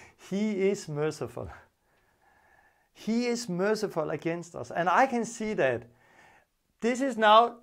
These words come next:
thirteen years since God revealed this to me. It have changed my life in a radical way. So I, I don't live out here and play with sin anymore. And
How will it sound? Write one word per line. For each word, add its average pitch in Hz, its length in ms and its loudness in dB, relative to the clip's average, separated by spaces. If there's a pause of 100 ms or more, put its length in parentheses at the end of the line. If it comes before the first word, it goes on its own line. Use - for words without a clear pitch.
(140)
thirteen 226 560 4
years 185 400 4
since 185 360 -2
God 165 320 2
revealed 156 480 -2
this 139 240 -4
to - 140 -12
me. 113 320 -10 (380)
It 185 180 6
have 208 160 2
changed 233 460 0
my 202 140 2
life 170 460 2
in 175 120 -2
a 165 80 4
radical 175 580 2
way. 110 460 -6 (340)
So 196 420 4
I, 220 300 8 (280)
I 208 120 8
don't 247 320 4
live 240 240 6
out 190 260 8
here 208 240 0
and 202 120 0
play 180 240 0
with 190 180 0
sin 185 260 -2
anymore. 139 580 -2
And 151 220 -8